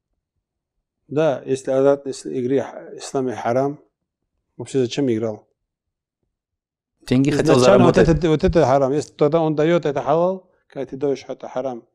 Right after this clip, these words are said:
Speaker 1: Да, это так и есть. И так харам, и так харам, азартные игры играть. Но некоторые, вчера тоже вопрос задают один, некоторые есть, ислам пользует для своей пользы. Не для ислама живёт.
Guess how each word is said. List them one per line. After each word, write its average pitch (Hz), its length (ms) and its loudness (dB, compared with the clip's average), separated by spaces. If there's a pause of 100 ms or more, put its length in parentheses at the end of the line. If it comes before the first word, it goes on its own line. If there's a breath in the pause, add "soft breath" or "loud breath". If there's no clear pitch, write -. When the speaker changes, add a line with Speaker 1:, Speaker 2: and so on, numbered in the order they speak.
(100)
Speaker 1:
Да, 190 140 -6
это 156 100 -6
так 170 240 -6
и 147 80 -8
есть. 170 320 -4 (540)
И 131 100 -12
так 190 220 2
харам, 143 260 0
и 123 60 -4
так 151 160 -2
харам, 127 160 -4
азартные 123 400 -6
игры 113 160 -8
играть. 113 240 -12 (1040)
Но 151 160 0
некоторые, 151 760 -2 (1800)
вчера 156 220 2
тоже 147 200 4
вопрос 139 280 2
задают 139 420 4
один, 143 340 -2 (440)
некоторые 147 540 2
есть, - 360 0 (140)
ислам 170 560 -2 (400)
пользует 160 420 4
для 135 160 4
своей 139 240 2
пользы. 123 380 2
Не 127 100 0
для 147 200 2
ислама 190 320 2
живёт. 135 360 2